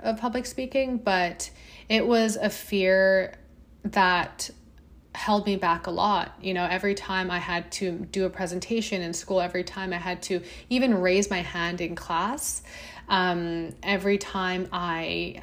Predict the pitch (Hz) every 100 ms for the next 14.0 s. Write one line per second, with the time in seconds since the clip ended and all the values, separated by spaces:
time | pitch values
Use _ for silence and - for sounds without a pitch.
0 | - - 190 180 180 185 175 170 196 208
1 | 175 170 - 175 175 - - 226 214 196
2 | 175 160 196 - - - - - - -
3 | - - - - - 196 180 175 170 170
4 | - - - - - 214 190 170 180 185
5 | - 185 - - - 190 190 175 175 -
6 | - - - - - - - - 220 214
7 | 202 196 196 170 180 175 175 185 233 -
8 | 185 175 170 170 175 - - 185 170 -
9 | 214 269 311 - - - - - 196 185
10 | 180 175 175 - - - - - 185 175
11 | - 185 185 175 - 175 180 196 180 180
12 | 175 170 175 - 190 175 190 185 180 180
13 | 180 175 175 180 180 185 180 254 285 330